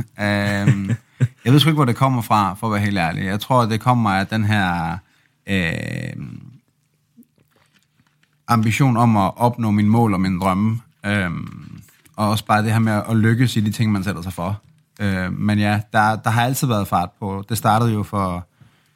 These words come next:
Speaker 1: Jeg startede for ti år siden. To tusind og ti, januar måned, der åbnede jeg den første butik. Enogtyve år gammel, uviden, ved intet om at drive en forretning. Jeg vidste bare, at jeg var pisse træt af at gå i skole. Jeg gad ikke leve for fem tusind i S U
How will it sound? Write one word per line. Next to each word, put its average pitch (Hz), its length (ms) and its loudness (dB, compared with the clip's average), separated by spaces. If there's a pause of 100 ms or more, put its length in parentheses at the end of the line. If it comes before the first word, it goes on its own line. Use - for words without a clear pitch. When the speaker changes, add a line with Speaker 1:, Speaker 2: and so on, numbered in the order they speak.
(160)
Speaker 1:
Jeg 107 80 -2
startede 113 240 2
for - 80 -6
ti 147 240 2
år 110 120 0
siden. 120 420 0 (180)
To 139 120 -2
tusind 123 200 2
og 104 60 -4
ti, - 380 0
januar 117 300 2
måned, 117 260 2 (140)
der 117 80 -2
åbnede 117 240 0
jeg 107 80 -2
den 104 80 -4
første 113 260 -2
butik. 107 460 -6 (1120)
Enogtyve 127 380 2
år 117 80 2
gammel, 110 340 0 (360)
uviden, 120 520 4 (220)
ved 123 240 2 (180)
intet 131 400 4 (100)
om 104 120 -2
at 92 80 -6
drive 107 120 -2
en 104 80 0
forretning. 85 460 -6 (500)
Jeg 120 140 2
vidste 123 240 0
bare, 101 160 4
at 104 40 2
jeg 101 80 2
var 90 160 -4 (120)
pisse 123 180 0
træt 113 240 0
af 107 40 0
at 104 60 -2
gå 101 100 -4
i 95 40 -6
skole. 107 340 -4 (680)
Jeg 101 100 -6
gad 120 160 2
ikke 120 160 4
leve 117 160 4
for 107 60 -4
fem 113 200 2
tusind 107 320 -2
i 107 120 2
S 104 60 0
U 104 120 0